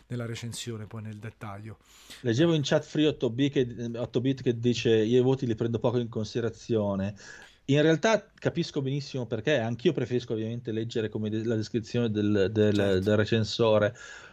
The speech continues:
Speaker 2: però per me ha, il voto ha un valore in certi, in certi ambiti. Ad esempio per me, ad esempio, dare un bel voto a un gioco che veramente mi è piaciuto è anche un modo di premiare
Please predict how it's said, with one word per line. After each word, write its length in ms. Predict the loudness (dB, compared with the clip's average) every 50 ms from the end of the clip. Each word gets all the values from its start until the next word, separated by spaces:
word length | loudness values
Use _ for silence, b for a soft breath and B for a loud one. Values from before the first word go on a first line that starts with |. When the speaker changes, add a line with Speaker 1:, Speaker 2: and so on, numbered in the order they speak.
| B B _ _
Speaker 2:
però 500 | 2 4 4 6 4 4 4 2 0 -4 -10 _ _ _ _ _
per 220 | 2 2 2 2 2
me 520 | -2 -2 -2 0 0 0 -2 -4 -6 -8 -14 _ _ _ _
ha, 220 | -4 -2 -2 -2
il 200 | 0 0 0 2
voto 300 | 2 2 2 2 0 0
ha 140 | 0 0 0
un 180 | 0 -2 -2
valore 840 | -2 -2 0 0 0 0 0 0 0 0 2 2 2 2 0 -2 -4 -8 _ _ _ _ _ _ _ _
in 180 | -6 -6 -6 -4
certi, 480 | 0 0 0 0 0 -2 -4 -6 -6 -6
in 160 | -8 -8 -6
certi 380 | -2 0 0 0 0 -2 -2 -2
ambiti. 440 | 0 -2 -2 -4 -6 -8 -6 -6 -4
Ad 60 | -2
esempio 380 | -2 0 2 2 2 2 2 2
per 180 | 2 0 0
me, 220 | 2 0 0 0 0
ad 120 | 0 -2
esempio, 260 | -2 -4 -2 -2 0
dare 120 | 0 0 0
un 220 | 0 -2 -2 0
bel 220 | 4 4 4 4 4
voto 520 | 4 4 4 4 4 2 0 0 -2 -2
a 380 | -4 -6 -6 -4 -4 -6 -8 -10 _ _ _ _ _ _ _ _
un 180 | -8 -6 -4 0
gioco 220 | 2 2 2 2 2
che 120 | 0 0
veramente 380 | 0 0 0 0 -2 -2 -2 -2
mi 100 | -4 -4
è 20 | -4
piaciuto 360 | -4 -4 -4 -4 -2 0 0
è 40 | 0
anche 200 | 2 0 -2 -2
un 100 | 0 0
modo 220 | 0 0 0 2
di 120 | 0 0 0
premiare 840 | 0 0 0 2 2 2 2 2 2 2 2 2 2 0 -2 -4